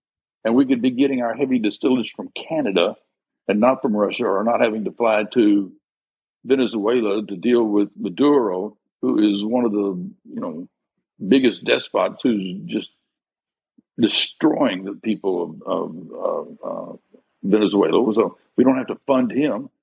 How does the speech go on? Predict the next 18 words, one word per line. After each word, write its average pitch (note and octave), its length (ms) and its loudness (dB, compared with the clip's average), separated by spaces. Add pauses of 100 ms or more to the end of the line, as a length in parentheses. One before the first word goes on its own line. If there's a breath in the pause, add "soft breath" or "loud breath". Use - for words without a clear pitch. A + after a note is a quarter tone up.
(100)
We D3+ 100 2
could D3 120 2
actually C#3 420 0
be, A#2+ 500 0 (420)
if A2 140 -6
you B2 100 4
weren't, B2+ 260 0
if - 160 -2
you A2 280 0
weren't C3+ 320 0
in C#3 60 0
the G#2+ 60 2
back A#2 360 0
pocket A2+ 440 -2
of G#2 80 -6
a G#2 60 -4
bunch A2+ 300 -2
of F#2 160 -8